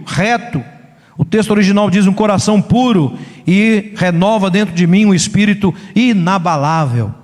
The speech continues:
"Não me afaste da tua presença, nem tires de mim o teu Santo Espírito."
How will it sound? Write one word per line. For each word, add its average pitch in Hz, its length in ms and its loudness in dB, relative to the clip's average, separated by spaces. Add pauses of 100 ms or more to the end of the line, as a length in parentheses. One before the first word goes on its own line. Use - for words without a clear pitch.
(1400)
"Não 320 420 2
me 302 120 -2
afaste 269 680 -2
da 254 120 0
tua 254 220 -2
presença, 220 1120 -2 (600)
nem 220 260 2
tires 247 380 0
de 220 120 0
mim 226 160 2
o 233 60 0
teu 220 160 0
Santo 220 320 0
Espírito." 170 800 0